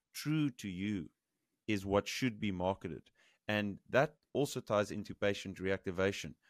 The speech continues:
We don't want to send someone a generic post of, "Hey, we haven't seen you in a while, come back."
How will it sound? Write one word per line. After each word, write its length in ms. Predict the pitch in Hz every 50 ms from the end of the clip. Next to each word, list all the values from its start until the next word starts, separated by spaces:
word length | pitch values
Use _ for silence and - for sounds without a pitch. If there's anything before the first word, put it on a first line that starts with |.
| _ _ -
We 100 | 117 127
don't 360 | 113 - 117 120 135 127 -
want 160 | - 127 117 -
to 60 | 117
send 280 | - - 110 107 101
someone 280 | - - 104 104 101 101
a 80 | 95 92
generic 640 | - - 101 95 90 92 95 98 95 95 - - -
post 380 | - 95 92 87 - - - _ -
of, 420 | 90 95 92 92 90 85 82 - _ _ _ _ _ _ _ _ _ _
"Hey, 180 | - 101 107 113
we 120 | 107 107
haven't 160 | 107 101 101
seen 220 | 98 - 104 101 98
you 60 | 95
in 20 |
a 20 | 92
while, 160 | 92 92 92
come 260 | - - 95 95 87
back." 220 | 85 87 82 80